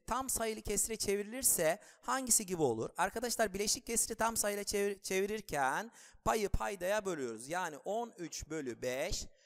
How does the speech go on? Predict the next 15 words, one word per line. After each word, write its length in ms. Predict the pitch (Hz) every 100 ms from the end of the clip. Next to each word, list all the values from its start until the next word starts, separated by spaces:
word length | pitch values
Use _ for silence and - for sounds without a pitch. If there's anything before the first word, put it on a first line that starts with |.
| _ _ -
Kaç 240 | 220 240
defa 300 | 247 226 190 160
var 120 | 147
arkadaşlar? 560 | 143 143 143 - 208 233
İki 160 | 196
kere 300 | 220 208 170
beş, 300 | 180 247 - - - _ _
on. 480 | 175 160 160 202 294 - - _
Ne 120 | 185 226
kaldı? 520 | 214 175 175 240 - -
Üç. 260 | 175 - - - -
Arkadaşlar, 720 | 180 208 254 240 - 233 240 233 - _ _ _ _ -
ne 100 | 190
yapıyorduk? 720 | 247 269 240 214 165 180 - - - - -
Bölüm 520 | 135 202 226 233 262